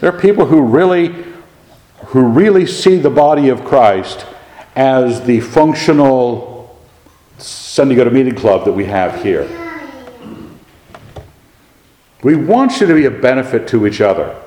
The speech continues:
but we want you to find your way there by the grace that is given to you so that you would understand who and what you are. While you were heathen, you did not understand this. You worshiped whatever sort of nonsense was there in your life.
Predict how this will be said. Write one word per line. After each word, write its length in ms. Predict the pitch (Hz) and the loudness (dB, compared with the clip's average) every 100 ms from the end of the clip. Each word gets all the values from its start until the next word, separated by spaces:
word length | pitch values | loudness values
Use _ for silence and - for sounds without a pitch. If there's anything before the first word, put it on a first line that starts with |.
| - - | -20 -4
but 100 | 113 | -2
we 200 | 113 131 | 0 0
want 460 | 113 107 160 214 - | 0 -2 -2 -2 -2
you 60 | 190 | 0
to 80 | |
find 600 | - - 165 165 180 180 | -2 -2 -2 0 0 0
your 200 | 156 156 | 0 0
way 320 | 131 139 185 202 | 0 0 0 0
there 640 | 123 98 85 87 117 - - - _ _ _ _ _ _ _ - | -2 -2 -2 -2 -6 -12 -20 -20 _ _ _ _ _ _ _ 0
by 160 | 143 | 2
the 100 | 135 | 4
grace 560 | 135 110 127 196 247 - | 2 2 2 4 0 0
that 140 | 190 | 2
is 120 | 170 135 | 2 2
given 320 | 175 170 160 | 2 2 0
to 140 | 147 | -2
you 260 | 151 151 143 | 0 2 0
so 200 | 143 147 | 0 2
that 180 | 139 127 | 2 0
you 160 | 202 | 0
would 160 | 247 240 | 2 2
understand 680 | 202 175 165 - 175 165 151 | 0 0 -2 0 0 0 0
who 280 | 175 185 | 2 4
and 100 | 170 | 2
what 220 | 165 160 - | 2 0 0
you 140 | 160 | 4
are. 260 | 165 151 107 - - | 4 4 0 -6 0
While 360 | 151 233 262 | 4 4 2
you 100 | 247 | 0
were 160 | 240 214 | 2 0
heathen, 380 | 208 214 202 190 | 0 0 0 0
you 80 | |
did 140 | 170 170 | -2 0
not 180 | 170 165 | 0 0
understand 420 | 147 131 160 139 | -4 0 2 2
this. 200 | 120 135 | -2 -2
You 100 | 208 | -4
worshiped 480 | 180 202 196 196 175 | 2 2 2 -2 -2
whatever 380 | 170 180 180 | 0 0 -2
sort 240 | 175 170 156 | -2 -2 0
of 80 | 147 | 0
nonsense 500 | 147 147 147 135 127 | -2 0 -2 -2 -2
was 160 | 131 | 0
there 180 | 131 131 | 2 2
in 120 | 120 | 0
your 100 | 117 | 0
life. 480 | 113 104 90 - | 0 0 -2 -10